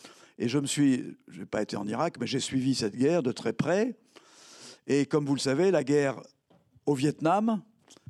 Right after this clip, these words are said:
qui a été de dix-neuf cent soixante-cinq à dix-neuf cent soixante-quinze, a duré elle aussi dix ans. Je vais vous comparer les deux victimes, les victimes d'un côté et de l'autre.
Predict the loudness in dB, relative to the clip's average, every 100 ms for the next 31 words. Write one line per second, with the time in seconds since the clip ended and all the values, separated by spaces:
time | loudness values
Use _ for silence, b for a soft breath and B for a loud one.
0 | -20 _ _ -2 2 2 2 0 0 -2
1 | 0 0 2 -2 0 -2 -2 -4 -2 0
2 | 2 0 -4 -6 -6 -4 -4 -2 -4 -4
3 | -6 -6 -4 0 2 2 -2 B B -4
4 | -4 -2 -2 -2 -2 -2 -4 -6 -6 -2
5 | 0 2 2 2 -2 _ B B B B
6 | B B B B -2 2 4 2 2 2
7 | 2 4 2 2 4 4 4 0 2 2
8 | 2 2 2 0 2 2 2 2 0 0
9 | 2 2 2 4 2 0 -4